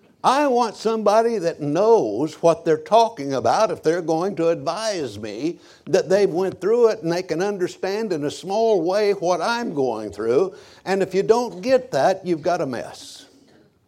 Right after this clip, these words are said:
So what do we do? What do we do? What do we do? Over and over, what do we do?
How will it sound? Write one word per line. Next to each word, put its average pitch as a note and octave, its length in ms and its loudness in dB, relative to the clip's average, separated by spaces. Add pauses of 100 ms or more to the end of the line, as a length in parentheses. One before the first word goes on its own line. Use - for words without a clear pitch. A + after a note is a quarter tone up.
(260)
So F3+ 200 -2
what G#3 240 -2
do G3 80 -2
we F3+ 160 -8
do? D3+ 500 -10 (220)
What G3+ 220 -4
do G3+ 80 4
we F3 100 0
do? D#3 360 -4
What D#3+ 280 -4
do F#3+ 60 -2
we G#3 140 0
do? E3+ 280 2 (180)
Over G#3 420 8
and G3+ 120 0
over, F3 300 2
what G#3 200 2
do F#3+ 80 -2
we F#3 120 2
do? E3 560 -2